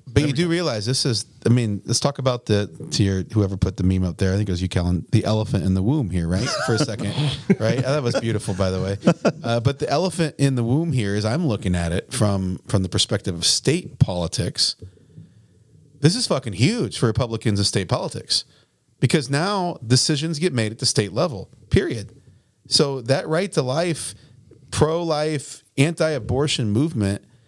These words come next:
Speaker 1: becomes very local suddenly and very dominant because they can jump on that bandwagon right now. Even in my race for House, they can say, "Listen, you put him in, you're not gonna get what you want. You put me in, you're gonna get what you want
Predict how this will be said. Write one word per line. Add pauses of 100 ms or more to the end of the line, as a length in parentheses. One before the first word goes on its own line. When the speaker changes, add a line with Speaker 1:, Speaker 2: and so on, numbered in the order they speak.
(180)
Speaker 1:
becomes
very
local
suddenly (260)
and
very
dominant (520)
because (320)
they
can
jump
on
that
bandwagon
right
now.
Even
in
my
race
for
House, (720)
they
can
say,
"Listen,
you
put
him
in,
you're
not
gonna
get
what
you
want. (240)
You
put
me
in,
you're
gonna
get
what
you
want